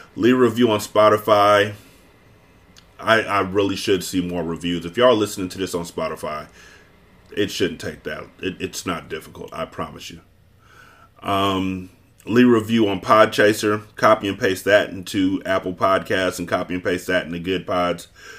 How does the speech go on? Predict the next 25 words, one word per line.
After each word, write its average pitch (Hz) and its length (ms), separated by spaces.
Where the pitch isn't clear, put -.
You 107 120
can 113 120
donate 113 320
to 120 100
the 104 80
show 104 320
at 82 80
patreon 101 480
dot 90 220
com 107 260
slash 92 320
single 90 260
simulcast 98 760
or 120 340
at 90 200
buy 104 180
me 101 140
a 90 60
coffee 120 380
dot 104 220
com 107 220
slash 92 360
S 98 200
S 110 200
cast 123 440